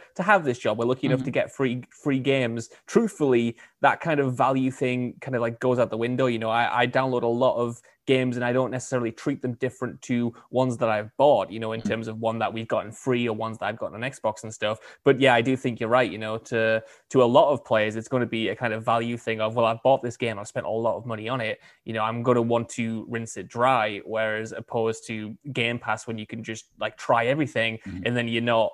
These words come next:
Speaker 1: um, you don't, there's no commitment there, you know, you can just bounce straight off if you don't want to. And that has its pros and cons, because I think then at the same time,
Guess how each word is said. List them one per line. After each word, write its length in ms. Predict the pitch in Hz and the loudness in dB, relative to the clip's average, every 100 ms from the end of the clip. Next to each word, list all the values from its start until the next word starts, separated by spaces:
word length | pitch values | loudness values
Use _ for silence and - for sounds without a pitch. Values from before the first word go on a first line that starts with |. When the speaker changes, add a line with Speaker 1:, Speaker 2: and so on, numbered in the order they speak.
| - | 0
Speaker 1:
um, 460 | 120 113 113 110 - | 0 0 -6 -12 -14
you 140 | - 170 | -4 4
don't, 160 | 180 160 | 4 6
there's 160 | 156 | 4
no 140 | 151 135 | 6 4
commitment 420 | 123 143 92 113 | 2 0 -2 -6
there, 100 | 92 | -6
you 120 | 107 | -4
know, 60 | 113 | -4
you 120 | 117 | -4
can 140 | - | -6
just 200 | 117 117 120 | -8 -6 0
bounce 260 | 120 113 | 0 -2
straight 160 | - 110 | -4 -2
off 160 | 113 | -2
if 160 | 110 113 | -6 -10
you 60 | 120 | -4
don't 180 | 117 | 0
want 160 | 135 151 | 4 4
to. 200 | 123 120 - 139 | 4 0 -4 0
And 160 | 185 240 | 2 4
that 140 | 208 | 4
has 160 | 175 165 | 2 2
its 100 | 135 | 2
pros 240 | 147 127 | 2 2
and 100 | 117 | 0
cons, 280 | - 117 117 | 0 0 -2
because 180 | 123 123 | -6 -4
I 40 | |
think 280 | 123 123 123 | -4 -4 4
then 380 | 123 120 120 - _ 131 | 4 6 0 -6 _ -2
at 140 | 127 | -2
the 60 | - | -4
same 240 | 123 131 | -6 -4
time, 360 | 127 110 110 | -2 -2 -2